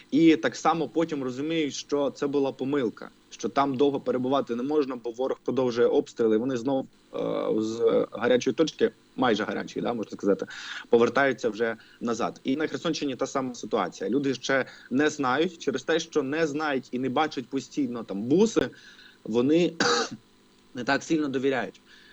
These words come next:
Просто за цей час, е, ну, реально віра і довіра до людей, які до них приїжджають, втратилась, тому що до, тому що до них приїжджали постійно росіяни. Це зрозуміло. Приїздить зараз потрішки нова пошта, потрішки налагоджується, люди потрішки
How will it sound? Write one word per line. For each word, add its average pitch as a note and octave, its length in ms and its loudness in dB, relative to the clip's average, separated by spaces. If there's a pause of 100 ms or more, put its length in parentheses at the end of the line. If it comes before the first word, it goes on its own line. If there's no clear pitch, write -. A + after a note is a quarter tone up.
(200)
Просто A2+ 280 -6
за A#2 120 -4
цей C#3+ 220 2
час, E3 540 -2
е, B2 40 -6 (540)
ну, B2 180 -10 (240)
реально A#2+ 500 0 (180)
віра C3 400 2
і D#3 80 4
довіра D3+ 380 0
до C#3+ 120 2
людей, D3 260 2
які C3 200 -4
до B2+ 120 -4
них C#3 140 -4
приїжджають, C#3+ 480 0
втратилась, A2+ 640 -4
тому C#3+ 180 -4
що - 120 -4
до, B2+ 340 -2
тому C3+ 140 -2
що C#3+ 120 2
до C#3 80 2
них G#3 100 2
приїжджали C#3 400 4
постійно C#3 420 2
росіяни. A#2+ 520 0 (460)
Це C3+ 140 2
зрозуміло. B2+ 640 2
Приїздить D#3 440 4
зараз E3+ 200 2
потрішки D#3+ 420 -4
нова C#3+ 240 2
пошта, A#2 400 -2
потрішки D#3+ 420 -2
налагоджується, C#3 840 -2
люди C#3 240 2
потрішки - 520 0